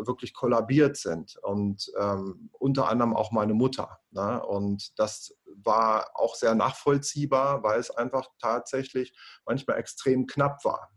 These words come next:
Also wenn wir zum Beispiel mit Artillerie beschossen wurden, dann heißt das wirklich, da fliegen Granaten und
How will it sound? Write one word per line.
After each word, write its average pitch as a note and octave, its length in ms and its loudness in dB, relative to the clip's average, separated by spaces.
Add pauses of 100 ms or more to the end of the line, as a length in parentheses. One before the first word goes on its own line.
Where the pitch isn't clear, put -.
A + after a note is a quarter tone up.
(140)
Also F#2+ 460 -4
wenn G#2+ 200 0
wir A2 160 -2
zum A2 200 -4
Beispiel G#2 720 0 (300)
mit A2 200 -4
Artillerie A#2 720 0
beschossen B2 560 0
wurden, C3+ 460 2
dann A2 220 0
heißt A2+ 260 -2
das A#2 160 -4
wirklich, B2+ 280 -6
da B2+ 120 0
fliegen A#2+ 340 -2
Granaten G#2 720 0
und A2+ 540 2